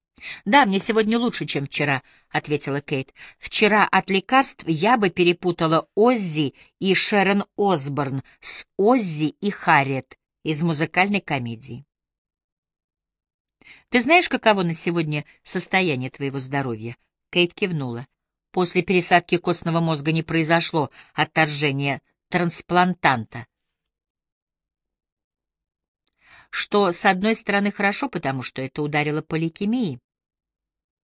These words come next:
Но, с другой стороны, появились проблемы с кожей и органами. Врачи давали мне стероиды и циклоспорин, и это помогло контролировать ситуацию, но в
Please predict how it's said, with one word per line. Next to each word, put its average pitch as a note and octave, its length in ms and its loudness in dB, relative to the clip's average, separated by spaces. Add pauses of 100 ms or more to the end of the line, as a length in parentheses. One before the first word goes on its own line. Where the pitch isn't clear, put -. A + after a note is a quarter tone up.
(240)
Но, C4+ 240 0
с G#3+ 60 -4
другой G#3+ 300 2
стороны, G#3 380 -2
появились A3+ 680 -2 (540)
проблемы A3 400 2
с A#3+ 100 -8
кожей G#3+ 480 0
и C#3 360 -6 (440)
органами. A#3 640 0 (720)
Врачи A3+ 380 4
давали F#3 340 4
мне D#3 340 -2 (340)
стероиды A#3 840 4
и G#3+ 300 0 (540)
циклоспорин, B3 1040 0
и G#3+ 220 -2
это F4 260 2
помогло C4+ 380 2
контролировать G#3 640 0
ситуацию, C#3+ 680 -4 (480)
но G3+ 260 2
в - 80 -8